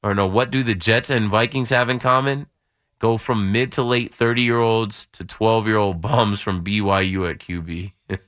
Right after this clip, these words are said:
<laughs> Ross, you the man. Ross, I think, is, like, a sophomore in high school over there at Don Bosco. Anywho, let's go to Manorville and talk to Michael on the Fan. Go for it, Mike.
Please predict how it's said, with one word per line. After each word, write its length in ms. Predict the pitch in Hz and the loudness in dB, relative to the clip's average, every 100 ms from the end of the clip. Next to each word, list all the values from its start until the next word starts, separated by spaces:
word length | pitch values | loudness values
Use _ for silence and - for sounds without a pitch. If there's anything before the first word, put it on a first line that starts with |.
| _ | _
<laughs> 480 | - 220 - - 202 - _ _ _ _ _ _ _ _ _ _ _ 170 _ _ _ _ _ _ _ _ _ _ _ _ _ | -2 -2 -2 -10 -12 -14 _ _ _ _ _ _ _ _ _ _ _ _ _ _ _ _ _ _ _ _ _ _ _ _ _
Ross, 400 | 82 98 92 - | 0 2 2 0
you 100 | 107 | -2
the 80 | 107 | 0
man. 380 | 104 95 87 87 _ _ _ _ _ _ | 2 2 0 -6 _ _ _ _ _ _
Ross, 300 | 98 104 - | -2 -2 -2
I 80 | 101 | -4
think, 220 | 101 98 | -4 -4
is, 160 | 95 98 | -2 -2
like, 140 | 87 | -4
a 80 | 90 | -4
sophomore 600 | - 92 107 110 110 113 | 0 0 0 -2 0 0
in 220 | 110 113 | -4 -10
high 120 | - - | -12 -12
school 400 | - 123 147 - _ _ _ _ _ | -8 -6 -6 -10 _ _ _ _ _
over 240 | - 113 120 | -6 -2 2
there 200 | 123 131 | 2 2
at 80 | 113 | 2
Don 260 | 120 120 | 2 2
Bosco. 560 | 120 127 127 123 135 156 _ _ - - _ _ _ _ - | 2 0 -2 -4 -6 -8 _ _ -20 -20 _ _ _ _ -2
Anywho, 420 | 107 101 92 92 - _ _ _ - | 0 2 0 -2 -8 _ _ _ 0
let's 200 | 117 101 | 0 2
go 180 | 120 | 2
to 40 | 113 | 2
Manorville 720 | 110 139 165 156 135 143 143 | 2 4 6 4 2 2 2
and 120 | 127 | 0
talk 240 | 123 113 113 | 2 2 0
to 80 | |
Michael 400 | 107 120 117 123 | 2 2 2 2
on 120 | 117 113 | 0 0
the 80 | |
Fan. 360 | 107 117 110 104 | 0 2 2 2
Go 180 | 104 117 | 2 0
for 240 | - 120 | 0 0
it, 60 | 120 | 2
Mike. 360 | 127 131 92 | 2 2 -2